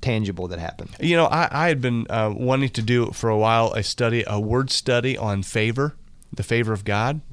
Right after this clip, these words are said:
Speaker 2: because when the favor of God is with you, I mean, anyth-, I mean, nothing can stop you. I heard Bob Russell say, "You can be the most intelligent guy, and you can be this great gifted preacher, and,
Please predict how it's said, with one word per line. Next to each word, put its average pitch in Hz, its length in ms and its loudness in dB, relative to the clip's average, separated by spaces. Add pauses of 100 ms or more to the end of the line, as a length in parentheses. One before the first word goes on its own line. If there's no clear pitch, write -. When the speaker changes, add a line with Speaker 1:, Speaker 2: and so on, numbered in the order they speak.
(100)
Speaker 2:
because 110 280 0
when 107 120 -2
the 101 80 -4
favor 127 240 0
of 101 100 -4
God 117 240 2
is 107 140 -4
with 113 180 -2
you, 135 240 0
I 113 80 -2
mean, 107 200 0
anyth-, 120 380 -4 (300)
I - 80 -6
mean, 113 380 0
nothing 135 480 2
can 110 120 -4
stop 113 300 -2
you. 98 80 0
I 113 60 2
heard 131 160 0
Bob 117 240 2
Russell 110 260 0
say, 104 320 0 (260)
"You 135 140 4
can 120 220 0
be 117 100 0
the 107 180 -2
most 113 280 -2
intelligent 131 500 0
guy, 117 320 2
and 107 180 0
you 120 80 0
can 120 120 -4
be 107 80 0
this 98 160 -4
great 113 320 0
gifted 113 320 -2
preacher, 117 500 0
and, 107 180 -2